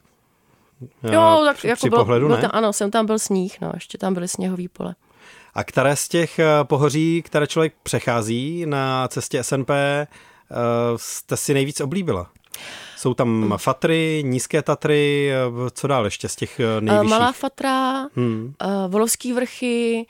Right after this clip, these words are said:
Speaker 1: Východní Karpaty, Strážovský vrchy, Bílý Karpaty, Malý Karpaty, Čergov. No, tam toho hodně.
Speaker 2: Mhm.
Speaker 1: Eh,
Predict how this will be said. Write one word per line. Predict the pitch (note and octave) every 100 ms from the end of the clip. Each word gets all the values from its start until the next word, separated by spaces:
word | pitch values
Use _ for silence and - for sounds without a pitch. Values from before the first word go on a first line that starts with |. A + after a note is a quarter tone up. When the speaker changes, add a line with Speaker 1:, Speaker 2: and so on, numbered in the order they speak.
| - -
Speaker 1:
Východní | G#3 - A#3 A3
Karpaty, | A3+ G#3+ - G#3 - G#3+ G#3 G3+ F#3+ F#3 F#3+ G3 - _ _ _ _ -
Strážovský | - G3+ G3+ G3+ - G#3+
vrchy, | G3+ G3+ - G3+ F#3+
Bílý | F3+ F#3
Karpaty, | - F#3+ - F#3 - F3+ F3+
Malý | F3+ F3+
Karpaty, | - F#3 F#3+ F3+ F3+ - F#3 F3+ F3 F3 F#3 - _ _ _ _ _
Čergov. | - G#3 F#3 E3+ F3 F3 F3 - - - - _ _ _ _ _ _ _ _ _ -
No, | F3+ F3+ F3 F3
tam | -
toho | G3 G3+ F#3+
hodně. | F3 E3 E3 - -
Speaker 2:
Mhm. | A#2 B2 D3 -
Speaker 1:
Eh, | E3+ F3+ F3+ F3